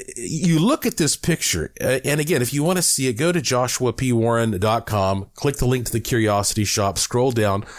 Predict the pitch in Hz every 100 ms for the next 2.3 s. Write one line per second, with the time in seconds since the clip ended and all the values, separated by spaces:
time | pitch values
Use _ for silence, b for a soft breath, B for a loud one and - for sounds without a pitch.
0 | B - 170 190 - 170 160 143 135 123
1 | 117 127 127 98 - 110 110 - 104 101
2 | 107 85